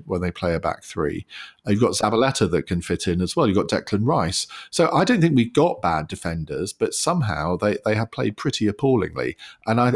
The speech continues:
I do think the, the goalkeeping situation isn't helping matters. Um, I, I've, I mean, Adrian, I think, in the last few games has not played well. And, of course, in the last game, Joe Hart,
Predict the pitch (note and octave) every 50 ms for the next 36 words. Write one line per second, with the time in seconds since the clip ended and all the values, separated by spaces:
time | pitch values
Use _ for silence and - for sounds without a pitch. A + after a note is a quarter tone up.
0 | - - A2 A#2 A2+ - C3+ D3 D3 - A2+ G2 G2 F#2 - - G#2 G2 F#2+ E2+
1 | - - F2+ - G#2+ A2 G#2+ - D#2 C2+ - C#2+ D2+ - - C#2+ - - - C#2+
2 | C#2+ - - - D#2+ D#2+ D#2+ D#2 - E2+ E2+ D2 - D2+ D2+ D#2 D#2 D#2+ - -
3 | D2+ A2 C3+ - - _ _ - - - - _ _ _ _ - G2 F#2+ F#2 F#2
4 | F#2 F#2+ F#2+ F#2 F#2 F2+ F2+ F2+ F2+ F2 F2 E2+ - _ - - C3 G2+ - -
5 | - G2+ G#2 G#2+ G2+ F#2+ - - - - _ _ - - _ _ _ _ - -
6 | A2+ F#2+ D#2+ - G#2+ A2 A2+ A2 - G2 F#2 F2+ F2 F#2+ - G2 F2 - F#2 F2
7 | F#2 F#2 F#2 F2+ - - F2+ E2 D#2+ F#2 E2+ E2+ E2 - - F2 D#2+ - G2 G#2
8 | A#2 - - - F#2 D2+ D2 D#2 C#2+ - D#2+ D#2 D#2 F2 G2 G2 F2 F2 G2 F#2+
9 | - - - A2 G2 F#2 - F#2 E2+ F2+ F2+ G2 G2+ G2 F#2+ - - E2+ D#2 E2
10 | F2 F2+ - G2+ G2 F#2+ F#2+ F#2 G2+ G#2 G#2+ G2 F2+ -